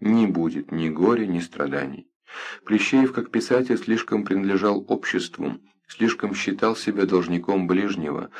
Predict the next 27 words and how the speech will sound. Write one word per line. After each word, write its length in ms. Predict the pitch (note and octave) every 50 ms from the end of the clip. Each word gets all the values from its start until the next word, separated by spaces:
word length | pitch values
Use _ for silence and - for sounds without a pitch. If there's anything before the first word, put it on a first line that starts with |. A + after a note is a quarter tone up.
| - - - _ -
для 100 | F2+ F2+
того, 220 | F#2+ F#2 G#2 G2+
чтобы 300 | G2+ - G#2 F2+ F2+ F#2
он 120 | F2+ F2
мог 400 | F2 F2+ F#2 G2 G2+ G2+ G2+ -
подолгу 560 | - F2+ E2 D#2 D2+ F2 F#2+ G2 F#2+ F2 F2 E2
заниматься 560 | E2+ E2 D#2+ D#2+ E2 F2+ F#2+ G2 - - D#2+
своим 380 | - - E2 E2+ E2+ E2 D#2+
внутренним 600 | E2 E2+ F2+ F2+ F2 - - E2 D#2+ D#2 D2+ D2+
миром, 460 | D#2 E2 F#2 G2 G2 G2 F#2+ F#2+ - - _ _ _ _
отдаваться 720 | - D#2 E2 D#2 D#2+ E2 E2+ F#2+ G2 G2 G2+ - - F#2
всей 320 | F2 - - - F#2+ F2 F2
сложности 680 | F2 - D#2+ E2+ F2+ F#2 F2+ F#2 F2+ F2 - - -
и 180 | F2+ E2+ E2+ -
тонкости 560 | - - D#2 D2+ D#2 - F#2+ F2+ - - -
чувствам. 540 | - - - - - - - - - - - _ _ - - - - - - - - -
Антитеза 580 | - G2+ G2 G2+ A#2 A#2 A#2+ B2 B2 A2+ A2+ G#2
богатых 640 | A2 G#2+ G#2+ G2 A2 A2 G#2 - - G2+ - - G2
и 80 | F#2+
бедных, 540 | F2+ E2 F#2+ G#2 G#2 G2 E2 D#2+ D2+ D2+ -
угнетающих 880 | E2 E2 E2 E2+ E2 - F#2+ F#2+ F#2+ F#2+ F2+ F2 - - D#2+ D2+ - E2
и 20 |
угнетенных, 880 | D#2+ E2 D#2 E2 E2 D#2+ D2+ - - G2 G2+ G2 E2+ D2+ C#2 C#2 - - - - - - - - -
зрелище 580 | F2+ F2 F#2+ G#2+ A2 G#2 G2+ G2 - - F#2+
Сирова 560 | - - - - G#2 G#2+ G2 F#2+ F#2 F2 F2 -
и 180 | - D#2+ E2+
Нагова, 720 | E2+ D#2+ D#2 D#2 D2+ D#2 F2+ G2+ G2 F2 D#2 C#2 C2+ -